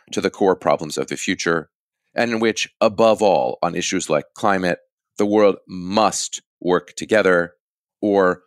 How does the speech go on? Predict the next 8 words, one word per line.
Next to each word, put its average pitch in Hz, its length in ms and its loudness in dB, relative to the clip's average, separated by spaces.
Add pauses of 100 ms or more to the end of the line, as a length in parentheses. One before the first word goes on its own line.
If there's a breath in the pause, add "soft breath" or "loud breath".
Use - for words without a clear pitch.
(280)
all 104 220 6
countries 69 640 -6 (120)
are 85 100 0
going 78 340 0
to 80 160 -8
reap 71 260 -8
the 73 120 -2
whirlwind. 58 560 -8